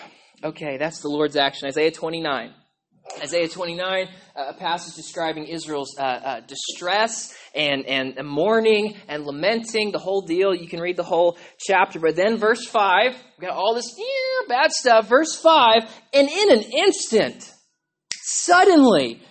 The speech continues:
you will be visited, Israel, by who? The Lord of hosts, with thunder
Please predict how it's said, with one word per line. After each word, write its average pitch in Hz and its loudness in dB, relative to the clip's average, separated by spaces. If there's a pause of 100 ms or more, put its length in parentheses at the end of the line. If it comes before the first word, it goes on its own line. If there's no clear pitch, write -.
(100)
you 269 8
will 320 10
be 285 4
visited, 285 4
Israel, 226 6
by 240 2
who? 220 0 (680)
The 165 -8
Lord 226 4
of - -6
hosts, - -6 (320)
with 170 -2
thunder 233 2